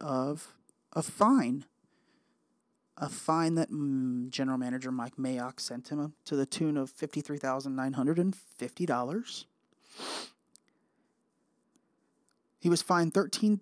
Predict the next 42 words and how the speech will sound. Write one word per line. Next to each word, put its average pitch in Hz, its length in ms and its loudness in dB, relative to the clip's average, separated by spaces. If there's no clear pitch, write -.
thousand 165 400 4
nine 139 160 4
hundred 151 220 4
and 147 120 -2
fifty 147 220 -2
dollars 135 540 2
for - 300 -4
missing 151 400 2
a 135 40 2
team 202 440 4
walkthrough 147 680 4
on 147 160 -2
eight 151 200 -2
twenty-two. 156 580 -2
He 180 100 -8
was 151 100 -8
fined 139 340 -2
forty 202 380 4
thousand 127 560 0
for 139 140 -6
missing 139 420 0
a 123 60 -6
practice - 760 -8
on 131 120 -10
eight 139 160 -2
eighteen. 123 540 -4
The 156 80 2
same 214 380 6
day 139 160 6
that 131 120 4
Mike 139 260 2
Mayock 131 380 2
said 131 240 0
either 131 220 0
A 135 180 0
B 131 200 0
is 123 160 0
all 135 280 4
in 143 120 4
or 123 140 -2
all 127 240 0
out. 170 300 2